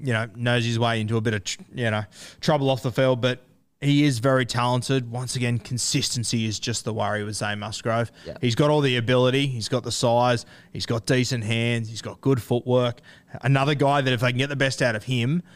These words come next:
Speaker 1: he will take them a lot further, uh, than what people are anticipating. The last jersey, mate, jersey seventeen,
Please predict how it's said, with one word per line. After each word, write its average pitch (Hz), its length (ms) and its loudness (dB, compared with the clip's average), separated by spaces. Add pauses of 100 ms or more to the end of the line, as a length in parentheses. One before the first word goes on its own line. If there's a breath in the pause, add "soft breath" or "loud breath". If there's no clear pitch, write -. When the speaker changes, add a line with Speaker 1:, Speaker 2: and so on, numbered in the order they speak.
(420 loud breath)
Speaker 1:
he 135 160 0
will 123 140 -2
take 117 280 -4
them 110 100 -6
a 110 40 0
lot 110 240 -2
further, 113 420 0 (140)
uh, 113 220 0
than 113 120 -4
what 113 120 -4
people 113 260 -2
are 110 60 -2
anticipating. 127 720 0 (460 loud breath)
The 147 100 2
last 160 380 2
jersey, 160 260 4
mate, 151 280 0
jersey 139 240 0
seventeen, 135 600 0